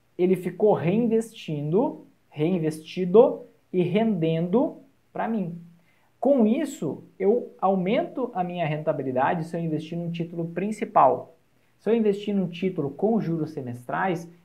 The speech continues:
eu vou recebendo esses juros semestrais e pago mais imposto de renda, diminuo meu potencial de rentabilidade, tá? Então, se eu tô na fase do acúmulo, não é uma boa opção.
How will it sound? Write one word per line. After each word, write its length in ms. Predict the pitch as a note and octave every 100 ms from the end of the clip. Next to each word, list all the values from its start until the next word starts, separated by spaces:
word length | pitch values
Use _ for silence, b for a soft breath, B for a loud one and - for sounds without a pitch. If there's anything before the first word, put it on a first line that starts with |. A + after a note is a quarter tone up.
| -
eu 60 |
vou 160 | D#3 C3+
recebendo 760 | A#2+ F#3+ B3 - A3 D3+ E3+
esses 220 | G#3 F3 C#3+
juros 240 | C#3 C3
semestrais 480 | D3 D#3+ - C3+ C#3+
e 40 |
pago 260 | - C#3+ C#3+
mais 200 | B2+ B2+
imposto 360 | C3 C3 C3 E3+
de 40 |
renda, 360 | D#3 D#3 E3+ B B -
diminuo 420 | D3 G#3+ A3 F3
meu 140 | F3 E3
potencial 480 | D#3+ D#3 D3+ C3
de 80 | B2+
rentabilidade, 760 | B2 B2 B2+ D3 D3+ G2+ G#2 _ _ _ -
tá? 380 | C3+ E3+ - b b b b
Então, 640 | F#3+ F3 E3+ A3+ A3+ E3 - -
se 180 | - A3+
eu 80 | A#3+
tô 120 | A3+
na 120 | G3
fase 280 | G3 F3+ E3
do 120 | D#3+
acúmulo, 680 | D3 - G#3+ A3+ F#3+ C3+ F3
não 600 | F3+ F#3 F#3 G3 A#3 C4
é 280 | E3+ E3+ E3+
uma 200 | F3 F3
boa 440 | D#3 B2 C3 D3+ -
opção. 560 | C3+ - - D3 G2+